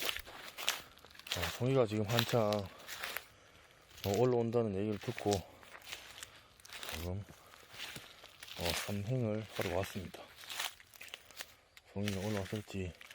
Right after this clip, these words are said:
한번 보면서 여러분들하고 한번 상황을 지켜보도록 하겠습니다. 진짜 나는 데만 나고, 이게 특히나, 어, 이런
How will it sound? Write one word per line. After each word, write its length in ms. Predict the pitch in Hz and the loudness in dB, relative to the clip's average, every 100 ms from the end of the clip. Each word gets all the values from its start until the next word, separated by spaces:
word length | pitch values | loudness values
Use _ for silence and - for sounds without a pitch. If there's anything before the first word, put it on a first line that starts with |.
| - | -12
한번 280 | 85 87 85 - - - - - - - - - - - - | -6 -6 -6 -12 -18 -14 -10 -8 -8 -10 -16 -20 -20 -20 0
보면서 360 | 123 120 85 82 - | 2 2 2 -2 -4
여러분들하고 680 | 95 95 92 98 101 95 87 - | -6 -4 -4 -4 -2 -4 -6 -8
한번 220 | 92 92 - _ _ _ - - - - - - - - | -4 -2 -4 _ _ _ -20 -20 -20 -20 -20 -20 -16 -2
상황을 320 | 98 101 87 | 2 2 0
지켜보도록 560 | - - 104 95 104 85 | -4 -6 -4 -2 -2 -4
하겠습니다. 500 | 78 - 82 - - - - - - - _ _ _ - - - | -10 -8 -8 -8 -12 -16 -20 -20 -20 -20 _ _ _ -8 -8 -6
진짜 240 | - 120 113 | -8 4 6
나는 360 | 82 107 165 | 6 6 6
데만 280 | 160 120 90 | 6 6 4
나고, 360 | 82 85 117 101 - - - - - - - | 2 6 8 8 4 -10 -14 -20 -20 -16 0
이게 160 | 101 | 2
특히나, 540 | 113 135 - 131 113 95 80 - - - - - - - - - - | 4 2 4 4 4 2 -6 -18 -20 -16 -14 -12 -14 -20 -20 -20 -2
어, 100 | 98 | 2
이런 520 | 110 120 113 113 110 | 6 4 4 0 -4